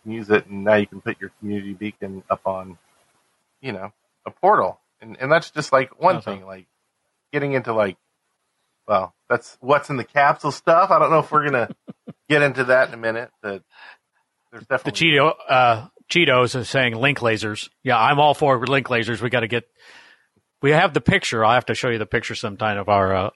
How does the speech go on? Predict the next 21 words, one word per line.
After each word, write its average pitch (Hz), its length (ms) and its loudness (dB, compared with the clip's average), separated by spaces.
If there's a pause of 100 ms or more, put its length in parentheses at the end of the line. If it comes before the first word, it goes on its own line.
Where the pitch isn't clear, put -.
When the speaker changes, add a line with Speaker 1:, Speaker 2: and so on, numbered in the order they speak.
Speaker 2:
link 107 200 -4
laser 107 340 0
coming 107 260 0
out 104 140 4
of 95 80 -8
the 95 40 -2
box, 98 560 2
uh, 170 60 -14
our 90 320 0
test. - 540 0 (960)
Speaker 1:
It's - 0 -
Speaker 2:
Uh, 90 220 0
Speaker 1:
in - 80 -2
the 170 40 -8
box. - 240 -2
Speaker 2:
but, 98 260 -2
uh, 92 160 -2 (720)
out 110 140 2
of - 80 -2
the - 60 -2
box. - 440 0